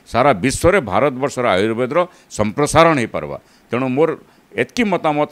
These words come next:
ସରକାରଙ୍କ ପାଖରେ, ଏତିକି ପରାମର୍ଶ ଯେ ସରକାର ଶୀଘ୍ର ଗୋଟେ ନୋଟିଫିକେସନ କରିକିରି ଏଇ କନଫ୍ୟୁଜନକେ ଦୂର କରୁନ୍, ଗୋଟେ ଲାଇନ ନୋଟିଫିକେସନ କରୁନ୍ ଯେ ଗନ୍ଧମାର୍ଦ୍ଦନରେ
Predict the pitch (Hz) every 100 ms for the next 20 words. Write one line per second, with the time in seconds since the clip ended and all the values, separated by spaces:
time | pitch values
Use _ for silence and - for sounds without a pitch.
0 | - 110 143 147 135 110 104 120 139 -
1 | 139 107 98 101 143 - _ - 104 110
2 | 104 147 - 147 165 196 185 175 139 117
3 | 123 120 127 120 113 101 95 135 180 _
4 | _ 120 127 117 110 117 117 110 85 123
5 | 131 151 180 131 147 220 202 196 190 175
6 | 151 160 143 143 135 135 160 180 127 123
7 | 123 113 110 110 127